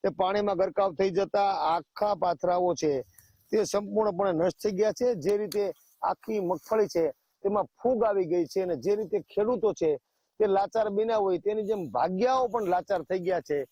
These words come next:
ત્યારે સરકાર પાસે અપેક્ષા રાખી રહ્યા છે કે સરકાર દ્વારા જો ખેડૂતો માટે કંઈ રાહતની સહાય પેકેજ જાહેર કરો, તો ખેત મજૂર ભાગ્યા જે ત્રીસ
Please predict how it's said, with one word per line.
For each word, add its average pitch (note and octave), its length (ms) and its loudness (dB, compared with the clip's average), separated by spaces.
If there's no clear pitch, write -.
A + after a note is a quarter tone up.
ત્યારે A3 200 2
સરકાર G#3 400 0
પાસે G3 280 0
અપેક્ષા F#3 400 0
રાખી F#3+ 240 0
રહ્યા G3 220 2
છે G#3 120 0
કે F#3 60 -2
સરકાર F#3+ 380 -2
દ્વારા F#3 260 2
જો F3 160 -2
ખેડૂતો A#3 600 0
માટે A3 320 0
કંઈ G#3 240 0
રાહતની F3+ 480 0
સહાય F3+ 300 0
પેકેજ F3 300 -4
જાહેર F3+ 260 2
કરો, D#3+ 320 0
તો G#3 120 2
ખેત A3 340 0
મજૂર G3 280 0
ભાગ્યા F3 400 0
જે E3+ 180 0
ત્રીસ B3+ 320 -2